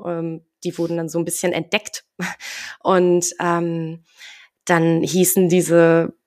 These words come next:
ja, die Islamisten oder Fundamentalisten, äh, ga-, hießen ja auch ganz viele irgendwie, dann gibt's dann Abu, was weiß ich was. Ähm, und dann kommt man da mit so einem Namen an und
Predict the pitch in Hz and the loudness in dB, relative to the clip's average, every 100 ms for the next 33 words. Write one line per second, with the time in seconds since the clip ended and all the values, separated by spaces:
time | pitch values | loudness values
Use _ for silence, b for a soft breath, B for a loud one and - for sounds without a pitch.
0 | _ 175 175 190 - _ - 180 160 160 | _ -2 0 0 -4 _ 0 2 2 -2
1 | - - - - 175 165 190 - 185 165 | -4 -6 -6 -2 2 4 4 4 4 4
2 | 160 160 175 165 160 160 170 180 180 180 | 2 -2 0 2 0 0 2 2 0 0
3 | 170 165 - 165 165 165 - _ 170 151 | 0 0 -2 -2 -2 -4 -8 _ -8 -6
4 | 170 - - 175 170 - 170 170 - 165 | -6 -8 -6 -2 -2 -2 -4 -4 -2 0
5 | 165 160 165 165 160 156 165 - 165 160 | 2 0 -2 -4 -4 -6 -6 -6 -6 -4
6 | 170 165 165 165 170 _ _ _ 170 - | -4 -2 -2 -2 -6 _ _ _ -8 -6
7 | 160 180 - 180 180 - B B B B | -6 -8 0 0 0 -4 B B B B
8 | B 185 170 165 165 165 _ _ _ _ | B -2 0 0 -2 -6 _ _ _ _
9 | _ 180 175 160 175 165 175 165 160 160 | _ -2 0 0 0 0 0 0 0 -2
10 | 160 170 160 156 156 160 160 160 165 165 | -4 -2 -2 -2 -4 -2 -2 -2 -4 -2
11 | 165 - 160 156 - - | -4 -4 -6 -6 -10 -10